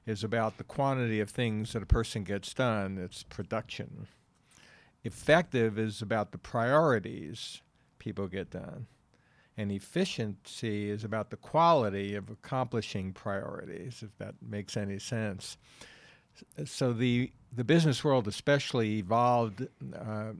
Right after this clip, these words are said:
I'd say cl-, at least twenty years ago, where the focus was so much more on quantity. How many things did I get done? How busy I am?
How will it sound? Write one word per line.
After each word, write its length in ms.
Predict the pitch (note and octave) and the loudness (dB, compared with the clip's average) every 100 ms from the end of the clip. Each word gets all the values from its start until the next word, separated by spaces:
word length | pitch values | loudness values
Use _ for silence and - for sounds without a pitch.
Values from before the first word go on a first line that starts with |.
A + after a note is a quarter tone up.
| G2 | -10
I'd 180 | - C#3 | -8 -4
say 280 | - A2 F#2+ - | 2 2 0 -10
cl-, 120 | - - A2+ | -14 -12 -8
at 100 | A2+ | -2
least 260 | C#3 - | -2 -2
twenty 240 | - B2 G#2 | -2 0 2
years 400 | G2+ B2+ C#3 B2 | 2 0 0 0
ago, 320 | G2+ G2 G2 _ - - - | 0 -2 -2 _ -20 -20 -14
where 160 | - A#2 | -4 -2
the 80 | G#2 | -2
focus 480 | - C3 C3+ A#2 A#2 | 0 0 0 -2 -2
was 140 | G#2+ | -2
so 200 | - C#3 | 0 0
much 300 | C3 A2+ - | 2 -2 -2
more 160 | A#2+ G#2+ | 0 0
on 200 | G2+ G#2+ | -2 -4
quantity. 600 | - C3 B2 A#2 F#2+ E2 | -2 0 0 0 -2 -2
How 160 | B2 | -2
many 220 | C3+ A#2 G#2+ | -2 -2 -4
things 380 | - C3 A#2+ | -4 -2 -2
did 120 | A#2 G#2 | -2 -2
I 80 | |
get 220 | G2+ G#2 G2+ | 0 -2 0
done? 240 | G#2 G2+ | -2 0
How 180 | G#2+ G#2+ | 0 -2
busy 420 | F#2+ C3+ B2+ A2+ | 2 2 2 0
I 120 | G2 | 0
am? 420 | G2 F2 D#2 A2 | -2 -4 -6 -8